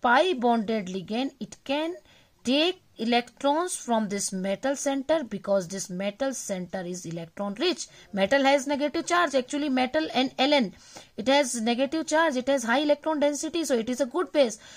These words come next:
so that it can back donate its electrons to this ligand so that there will be the higher,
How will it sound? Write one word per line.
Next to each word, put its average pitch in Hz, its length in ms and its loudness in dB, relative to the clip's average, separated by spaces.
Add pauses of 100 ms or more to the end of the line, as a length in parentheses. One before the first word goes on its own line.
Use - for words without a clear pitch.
so 214 240 2
that 226 320 2
it - 240 -10
can 247 340 0 (500)
back 269 400 4
donate 208 640 -2 (580)
its - 340 -2
electrons 262 880 0
to 190 160 -6
this 214 460 -4 (600)
ligand 180 520 -2 (460)
so 330 300 2
that 190 440 -2
there 269 380 0
will 185 200 -4
be 175 140 -4
the 196 80 -4
higher, 220 480 0